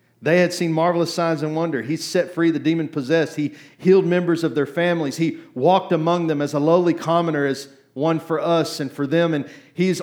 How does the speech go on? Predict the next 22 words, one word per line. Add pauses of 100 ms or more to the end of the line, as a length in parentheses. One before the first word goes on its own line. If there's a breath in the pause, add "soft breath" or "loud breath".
on
our
side,
and
yet
we're
faithfully
trusting
his
character
cannot
be
corrupted. (460 soft breath)
David
said
God
was
rich
in
mercy.
His
hands